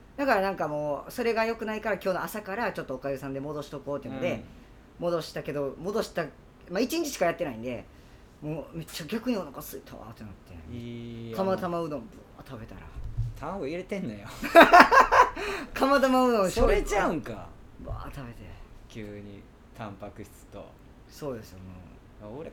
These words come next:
Speaker 2: 変わってほしいぐらいやって、もうマジで食欲やばいもん。もう夜中のあの。
Speaker 1: え、やりましょう、一緒にファスティング。ちょっと僕ね、
Speaker 2: いや、俺
Speaker 1: 正直ちょっとハマりました。
Speaker 2: 絶対、絶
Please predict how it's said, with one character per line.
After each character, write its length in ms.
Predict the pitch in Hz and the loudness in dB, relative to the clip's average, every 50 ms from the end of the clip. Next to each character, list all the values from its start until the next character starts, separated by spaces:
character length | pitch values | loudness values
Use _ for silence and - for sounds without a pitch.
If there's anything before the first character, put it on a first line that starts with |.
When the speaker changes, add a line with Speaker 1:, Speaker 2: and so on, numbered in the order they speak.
| - - | -12 -10
Speaker 2:
変 100 | 240 254 | -8 -6
わ 120 | 262 269 | -6 -6
っ 40 | 277 | -8
て 160 | - - - 285 | -8 -8 -6 -6
ほ 120 | 240 247 | -4 -4
し 220 | 247 - - 147 | -6 -8 -8 -8
い 40 | 127 | -6
ぐ 120 | 113 117 113 | -6 -4 -4
ら 80 | 110 | -4
い 40 | 107 | -4
や 120 | 104 104 | -6 -10
っ 20 | 101 | -12
て、 120 | - - 104 | -16 -16 -14
も 140 | 101 104 | -14 -12
う 40 | 104 | -12
マ 220 | 107 123 160 196 202 | -10 -8 -8 -8 -8
ジ 100 | 190 143 | -8 -8
で 80 | 123 | -10
食 300 | 123 - 165 156 - 170 | -8 -8 -8 -8 -6 -6
欲 220 | 160 151 151 - 147 | -6 -6 -6 -4 -4
や 120 | 143 143 | -4 -2
ば 120 | 135 117 | -2 -4
い 20 | 104 | -6
も 60 | 98 | -6
ん。 20 | 95 87 80 - - - - - - - - - 120 117 | -10 -14 -16 -18 -20 -20 -20 -20 -20 -20 -20 -16 -12 -8
も 60 | 120 | -6
う 60 | 117 | -4
夜 160 | 123 127 - 170 | -2 -2 -2 -2
中 360 | 196 208 208 202 - 151 131 | -2 -4 -4 -4 -4 -4 -4
の 100 | 120 110 | -4 -4
あ 20 | 107 | -4
の。 60 | - | -4
Speaker 1:
え、 380 | 214 220 214 214 208 - - | -4 -4 -4 -8 -8 2 4
や 80 | 311 381 | 6 6
り 100 | 392 403 | 8 8
ま 120 | 392 392 | 8 8
し 100 | 359 339 | 8 8
ょ 60 | 294 220 | 6 6
う、 40 | 185 | 6
一 60 | 170 | 4
緒 100 | - 170 | 2 0
に 60 | 165 | 2
フ 80 | 143 196 | 2 2
ァ 40 | - | 2
ス 80 | - | 2
テ 60 | - 185 | 0 -2
ィ 20 | |
ン 20 | - | 0
グ。 40 | - | 4
ち 60 | - | 6
ょ 40 | 311 | 6
っ 40 | - | 6
と 40 | 190 | 6
僕 160 | 185 196 196 | 6 4 4
ね、 60 | 202 | 4
Speaker 2:
い 40 | 190 | 4
や、 40 | 202 | 6
俺 20 | |
Speaker 1:
正 100 | 247 269 311 | 4 4 4
直 140 | - 190 | 2 2
ち 100 | - - | 4 6
ょ 40 | - | 6
っ 20 | - | 6
と 80 | - | 6
ハ 120 | - 247 285 | 6 6 8
マ 100 | 277 277 | 8 8
り 80 | 269 | 8
ま 100 | 262 254 | 8 6
し 100 | 247 - | 4 4
た。 80 | - 143 | 2 0
Speaker 2:
絶 100 | - - | 0 -2
対、 200 | 156 147 127 120 | -6 -6 -6 -8
絶 220 | 127 156 165 - | -8 -8 -8 -10